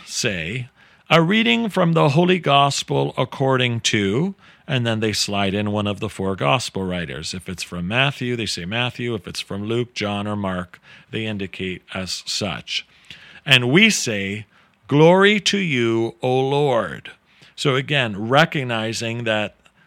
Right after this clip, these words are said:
we are giving God the glory as this gospel is proclaimed to us and for us. But what else also important is what is to happen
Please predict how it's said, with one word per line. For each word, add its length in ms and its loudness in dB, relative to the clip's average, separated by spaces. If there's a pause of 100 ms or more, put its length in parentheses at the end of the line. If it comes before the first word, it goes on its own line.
we 180 -2
are 100 0
giving 360 0
God 300 0
the 100 -6
glory 520 2 (120)
as 260 -4
this 240 -6
gospel 580 -4
is 140 -4
proclaimed 760 -6 (760)
to 260 0
us 400 -2
and 240 -6
for 340 -2
us. 480 -10 (920)
But 100 4
what 160 6
else 320 6
also 460 0
important 640 -2
is 260 0
what 240 2
is 200 0
to 120 -2
happen 760 -2